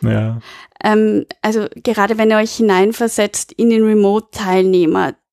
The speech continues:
Speaker 2: der wird automatisch ausgeschlossen. Und wenn so etwas passiert, dann ist es halt die Aufgabe des Moderators, kurz eine Erklärung zu geben, was da grad war oder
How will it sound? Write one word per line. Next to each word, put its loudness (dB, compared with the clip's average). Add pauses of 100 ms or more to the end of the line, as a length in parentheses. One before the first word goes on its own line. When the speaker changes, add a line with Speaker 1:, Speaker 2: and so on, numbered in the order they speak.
(340)
Speaker 2:
der -2
wird 0
automatisch 0
ausgeschlossen. -4 (420)
Und -2
wenn 2
so -4
etwas -4
passiert, -4 (420)
dann 0
ist -2
es -4
halt -2
die -4
Aufgabe -2
des -6
Moderators, -2 (140)
kurz -2
eine 2
Erklärung -2
zu -14
geben, -2
was -6
da -2
grad -6
war 0
oder 0